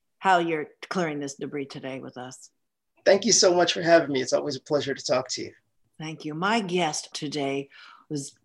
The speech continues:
Speaker 1: Adam Smyer. He's an attorney and he's a writer. And I want to remind you of his latest title,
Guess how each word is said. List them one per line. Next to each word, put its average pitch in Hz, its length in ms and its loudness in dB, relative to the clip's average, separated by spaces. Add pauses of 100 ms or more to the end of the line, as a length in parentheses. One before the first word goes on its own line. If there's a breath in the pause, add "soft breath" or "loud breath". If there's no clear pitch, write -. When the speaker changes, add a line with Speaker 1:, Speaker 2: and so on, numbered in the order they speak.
(140)
Speaker 1:
Adam 208 420 6
Smyer. 147 680 0
He's 160 240 0
an 151 120 -2
attorney 175 680 0 (140)
and 160 200 2
he's 196 140 2
a 254 80 2
writer. 208 560 2 (360 soft breath)
And 175 320 4
I 170 120 6
want 165 220 4
to 185 40 4
remind 180 420 6
you 170 100 6
of 151 80 2
his 139 180 -4
latest 240 540 6
title, 147 500 4